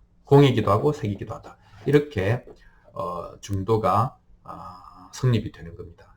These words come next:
그래서 입자일 뿐만 아니라 파동이기도 하다는 생각을 점점, 점점 하게 되는 것, 그렇게 보이는 것, 그 시각으로 세상을 바라봄으로써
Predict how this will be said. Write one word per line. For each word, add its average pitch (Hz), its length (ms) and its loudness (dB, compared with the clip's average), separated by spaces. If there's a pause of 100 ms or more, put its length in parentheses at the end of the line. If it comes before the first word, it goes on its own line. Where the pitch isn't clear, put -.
그래서 101 200 -4
입자일 131 400 0
뿐만 120 220 0
아니라 104 240 -2
파동이기도 123 560 -2
하다는 127 340 2
생각을 127 680 2 (340)
점점, 101 340 0
점점 98 420 -2 (140)
하게 107 280 -2
되는 123 200 -8
것, 90 240 -10
그렇게 113 380 -2
보이는 92 460 0
것, 117 260 -2 (360)
그 123 260 6
시각으로 104 500 2
세상을 101 460 -4
바라봄으로써 98 1000 -2